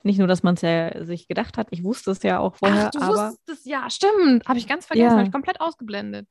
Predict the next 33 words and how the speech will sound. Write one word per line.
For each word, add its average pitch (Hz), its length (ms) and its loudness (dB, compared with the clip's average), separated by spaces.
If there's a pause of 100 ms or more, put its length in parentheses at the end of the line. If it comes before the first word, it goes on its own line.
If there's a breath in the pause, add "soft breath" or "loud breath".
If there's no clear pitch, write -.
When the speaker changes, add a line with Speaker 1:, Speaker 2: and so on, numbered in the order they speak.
(440)
Speaker 1:
Ja, 233 160 -2
ja. 202 460 0
Und 202 160 2
ich, - 300 -10
und 202 180 -6
trotzdem, 214 800 -6 (380)
obwohl 220 360 -2
es 320 260 -8 (540)
völlig 349 460 -2
offensichtlich 247 520 -2
war 185 200 -2
und 294 160 0
ich's 277 160 -4
wusste, 233 220 -4
hab 196 80 0
ich 233 120 -2
für 247 80 -2
eine 233 100 2
Sekunde 254 360 0
gedacht, 180 200 -2 (100)
„Nein.“ 185 760 -4
Und 180 60 0
dann 180 100 -2
Speaker 2:
Ich, 175 80 -6
Speaker 1:
ich - 20 -16
so, - 80 -6
Speaker 2:
ich 233 100 -6
Speaker 1:
„Ah, - 40 -14
Speaker 2:
gebe 277 140 2
Speaker 1:
dieser 226 200 4
Speaker 2:
dir 233 100 4
etwas, 247 380 2
Speaker 1:
Schnitt.“ - 120 -20